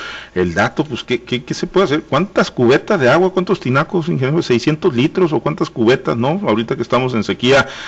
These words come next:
pues imagínense qué cantidad de agua se, se desperdicia, ¿no? Esos seiscientos litros, porque digo, ¿cuál, qué, qué, qué, qué porcentaje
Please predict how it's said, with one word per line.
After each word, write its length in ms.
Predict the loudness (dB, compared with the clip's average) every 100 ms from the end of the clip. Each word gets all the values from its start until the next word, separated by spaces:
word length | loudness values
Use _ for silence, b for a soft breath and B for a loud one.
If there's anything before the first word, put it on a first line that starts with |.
| B B -4
pues 120 | 0
imagínense 440 | 0 2 0 0
qué 100 | 0
cantidad 580 | -2 0 0 4 6 6
de 100 | 8
agua 240 | 6 4 2
se, 220 | 0 0
se 100 | 2
desperdicia, 680 | 2 2 0 2 0 2 2
¿no? 180 | 4 2
Esos 240 | 2 0
seiscientos 380 | -2 -2 0 2
litros, 200 | 0 0
porque 240 | -2 4
digo, 300 | 4 6 2 2
¿cuál, 240 | 0 0
qué, 400 | -4 -10 -2 0
qué, 220 | 4 2
qué, 180 | 2 -4
qué 140 | 0 0
porcentaje 720 | 2 0 4 2 4 2 0